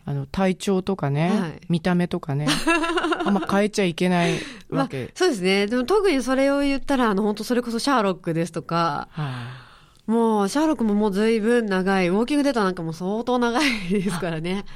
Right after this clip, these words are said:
Speaker 1: あ、あ、そっか。
Speaker 2: はい。どっちももう二千十年、十一年とかその頃からなので。
Speaker 1: うんうんうんうんうん。
Speaker 2: はい。
Speaker 1: そう。
Speaker 2: ウォーキングデッドなんて、あの、カールがまた大人になっちゃって。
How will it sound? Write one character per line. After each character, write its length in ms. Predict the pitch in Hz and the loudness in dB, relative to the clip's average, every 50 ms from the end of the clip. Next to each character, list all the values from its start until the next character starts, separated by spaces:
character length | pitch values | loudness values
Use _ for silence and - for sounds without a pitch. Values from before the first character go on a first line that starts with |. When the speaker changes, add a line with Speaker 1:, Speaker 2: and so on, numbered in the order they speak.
| - - - - | -16 -18 -16 -12
Speaker 1:
あ、 100 | - 151 | -10 -10
あ、 20 | 156 | -10
そ 280 | - - - 180 190 | -10 -8 -6 -4 -4
っ 60 | 185 - - - - - | -4 -6 -10 -18 -12 -6
か。 100 | - 202 | -2 0
Speaker 2:
は 380 | 196 220 233 226 214 196 170 | 2 2 2 2 2 0 -2
い。 180 | 143 - - - _ _ _ _ _ _ _ - | -4 -8 -12 -16 _ _ _ _ _ _ _ -8
ど 80 | 220 | -6
っ 40 | 226 | -6
ち 100 | 220 247 | -4 -4
も 80 | 254 254 | -4 -2
も 140 | 247 254 240 | -2 -2 -2
う 20 | |
二 120 | 214 202 | -2 -2
千 320 | 190 - 220 214 202 185 175 | -2 -2 -2 -2 -2 -4 -4
十 440 | 165 175 180 180 175 175 175 170 165 | -6 -6 -6 -4 -4 -4 -4 -6 -6
年、 160 | 170 160 156 | -6 -6 -6
十 120 | 151 170 170 | -4 -6 -6
一 160 | 165 156 - | -6 -6 -4
年 120 | 165 151 | -4 -4
と 100 | 139 143 | -6 -8
か 120 | - 143 165 | -8 -10 -8
そ 140 | - 196 | -6 -6
の 120 | 180 175 170 | -6 -6 -6
頃 240 | - 185 170 165 156 | -4 -4 -4 -4 -6
か 160 | 160 160 147 | -6 -8 -6
ら 260 | 143 139 135 - - - - - | -6 -6 -6 -8 -10 -14 -14 -10
な 140 | 160 156 147 | -8 -8 -6
の 120 | 135 127 | -6 -6
で。 140 | 135 160 165 | -2 0 0
Speaker 1:
う 40 | 175 | 2
ん 20 | |
う 40 | 180 | 2
ん 20 | 180 | 2
う 20 | |
ん 40 | 180 | 2
う 20 | |
ん 0 | |
う 60 | 180 185 185 185 180 175 180 180 180 175 175 180 180 175 170 175 180 175 170 170 180 180 170 175 175 170 | 2 2 2 2 2 2 2 2 2 2 2 2 2 2 2 2 2 2 2 2 2 2 2 2 2 0
ん。 120 | 160 160 160 - _ _ | 0 -4 -8 -14 _ _
Speaker 2:
は 260 | - 165 165 170 170 | -14 -12 -10 -10 -10
い。 420 | 165 - - 175 180 - - - 196 | -10 -10 -12 -16 -18 -16 -8 -4 -2
Speaker 1:
そ 80 | 185 | 0
う。 40 | 196 | 0
Speaker 2:
ウ 40 | 226 | 0
ォ 20 | |
ー 40 | 285 | 0
キ 120 | - 320 302 | 0 0 0
ン 20 | |
グ 240 | 302 302 285 269 262 | 0 0 0 -2 0
デ 100 | 254 285 | -2 -2
ッ 20 | |
ド 120 | 277 - 202 | -2 -2 -2
な 100 | 175 160 | -2 -2
ん 60 | 160 | -2
て、 80 | 156 | -2
あ 80 | 151 151 | -4 -2
の、 180 | 147 147 156 160 | -2 -4 -6 -6
カ 340 | - - 285 320 330 277 | -4 -2 0 2 2 2
ー 60 | 240 202 | 2 0
ル 140 | 180 170 | 0 -2
が 100 | 151 156 | -2 -2
ま 160 | 147 147 143 135 | -4 -4 -6 -8
た 220 | - - 139 143 | -8 -8 -8 -8
大 100 | 147 160 | -8 -6
人 240 | 160 285 330 370 403 | -2 0 2 2 4
に 60 | 381 | 4
な 80 | 415 415 | 2 0
っ 20 | |
ち 60 | - 254 | 0 -2
ゃ 60 | 226 | -4
っ 40 | 220 | -4
て。 240 | - 175 165 131 | -4 -6 -6 -6